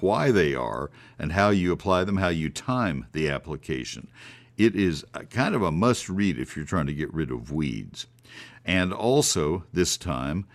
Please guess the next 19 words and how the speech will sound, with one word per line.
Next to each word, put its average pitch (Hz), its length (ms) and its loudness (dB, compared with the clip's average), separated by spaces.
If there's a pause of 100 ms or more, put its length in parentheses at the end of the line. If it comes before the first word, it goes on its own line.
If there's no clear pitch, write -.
(300)
uh, 78 200 -4
there 85 280 2
is 82 560 0
a 76 280 0
very 87 320 4
important 80 440 -4
story 87 540 0 (240)
that 85 120 0
I 82 40 2
wrote 80 400 0
about, 73 320 -4 (180)
uh, 76 120 -6 (120)
comparing 104 600 0
the 76 80 0
various 92 440 2
types 73 440 -4
of 71 180 -6
lawn 80 380 0
grasses. - 640 -6